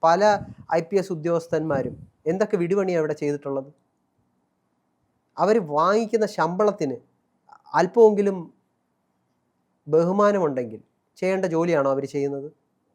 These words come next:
കേന്ദ്രത്തിലുള്ള പല കാര്യങ്ങളും നടപ്പിലാക്കി കൊടുക്കുകയല്ലേ ഇവർ?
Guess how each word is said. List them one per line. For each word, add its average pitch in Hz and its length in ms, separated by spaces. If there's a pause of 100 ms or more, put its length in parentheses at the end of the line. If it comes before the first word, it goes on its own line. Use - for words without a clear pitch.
(800)
കേന്ദ്രത്തിലുള്ള 190 800
പല 185 200
കാര്യങ്ങളും 180 400
നടപ്പിലാക്കി 156 440
കൊടുക്കുകയല്ലേ 131 480
ഇവർ? 127 180